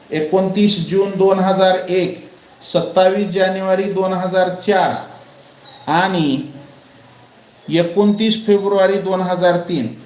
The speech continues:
तर विद्यार्थी मित्रांनो, फेब्रुवारी महिन्यामध्ये सहसा अठ्ठावीस दिवस असतात. किती दिवसाचा असतो? अठ्ठावीस दिवसाचा महिना असतो. पण लीप वर्ष, लीप वर्षात एकोणतीस दिवस असतात.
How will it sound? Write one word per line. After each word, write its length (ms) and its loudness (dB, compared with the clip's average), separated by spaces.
तर 60 -4
विद्यार्थी 560 2
मित्रांनो, 880 0
फेब्रुवारी 640 2
महिन्यामध्ये 1160 -2
सहसा 520 2
अठ्ठावीस 540 0
दिवस 360 2
असतात. 360 -2
किती 180 -8
दिवसाचा 440 -4
असतो? 240 0
अठ्ठावीस 560 -2
दिवसाचा 460 -4
महिना 300 0
असतो. 340 -4
पण 480 2
लीप 560 2
वर्ष, 460 2
लीप 400 0
वर्षात 800 0
एकोणतीस 600 0
दिवस 320 2
असतात. 440 -2